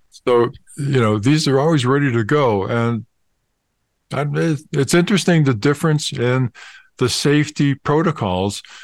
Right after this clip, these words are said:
that are deemed acceptable in military systems versus the commercial systems that people use every day. Uh, I,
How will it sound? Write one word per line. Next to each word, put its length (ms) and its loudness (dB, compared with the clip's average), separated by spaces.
that 160 2
are 80 4
deemed 340 2
acceptable 640 0
in 80 2
military 540 0
systems 460 -2
versus 520 -4
the 300 2
commercial 560 0
systems 580 0
that 260 0
people 280 0
use 280 2
every 240 -2
day. 320 -2
Uh, 220 -4
I, 140 -2